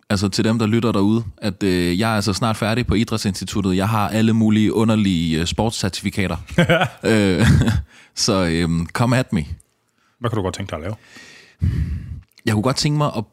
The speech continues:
Speaker 1: prøve, øh, at arbejde med personlig træning. Og jeg kunne godt tænke mig, jeg ved godt, det økonomisk set ikke lyder specielt klogt, men jeg kunne godt tænke mig, at det blev i en form for fastansættelse i et center.
Speaker 2: Okay.
Speaker 1: Øh,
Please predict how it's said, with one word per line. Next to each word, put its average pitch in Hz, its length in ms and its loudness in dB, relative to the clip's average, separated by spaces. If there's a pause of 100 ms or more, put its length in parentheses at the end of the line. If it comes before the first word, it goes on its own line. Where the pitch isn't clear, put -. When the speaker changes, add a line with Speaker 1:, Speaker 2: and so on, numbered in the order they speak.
(100)
Speaker 1:
prøve, 113 600 -2 (720)
øh, 95 300 -2 (120)
at 90 80 -6
arbejde 101 340 -2
med 92 80 0
personlig 98 380 -2
træning. 90 460 -4 (360)
Og 98 160 0
jeg 92 100 0
kunne 113 100 -2
godt 113 180 -2
tænke 131 260 -2
mig, 95 180 0 (100)
jeg 92 100 0
ved 113 80 2
godt, 101 280 -2
det 85 340 2
økonomisk 113 540 -2
set 110 240 -2
ikke 107 240 -4
lyder 113 180 2
specielt 92 380 -4
klogt, 104 320 -4 (260)
men 98 60 -8
jeg 98 60 -2
kunne 95 100 -4
godt 110 180 -2
tænke 127 380 -6
mig, 101 180 -6 (160)
at 87 220 -6 (300)
det 101 120 -2
blev 95 200 0
i 90 40 -2
en 90 80 -4
form 104 180 -4
for 95 80 -8
fastansættelse 87 1000 -4
i 80 140 -6
et 73 120 -8
center. 71 300 -4 (1000)
Speaker 2:
Okay. 131 260 -12
Speaker 1:
Øh, 82 640 0